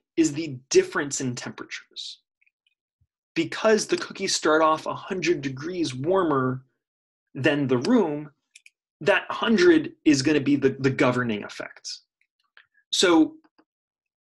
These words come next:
the rate of change of cooling between these two things would be the same as the rate of change of cooling between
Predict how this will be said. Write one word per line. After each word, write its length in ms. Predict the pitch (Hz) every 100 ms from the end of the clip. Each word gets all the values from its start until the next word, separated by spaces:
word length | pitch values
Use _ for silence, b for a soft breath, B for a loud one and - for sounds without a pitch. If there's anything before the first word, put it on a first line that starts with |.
| _ - _ _ _
the 400 | 160 131 190 180
rate 400 | 151 135 180 214
of 120 | 202
change 360 | - - 180 156
of 160 | 151 -
cooling 640 | - 208 170 151 147 135 _ _ _ _ _ _ -
between 400 | - 190 170 156
these 260 | 202 202
two 200 | - 143
things 480 | 131 123 117 117 - b b b
would 120 | 170 170
be 100 | 190
the 140 | 170
same 560 | - - 254 226 190 160
as 120 | 151
the 80 | 147
rate 140 | 151
of 80 | 147
change 240 | - 143
of 140 | 131 131
cooling 340 | 143 135 131
between 580 | 127 - 143 135 127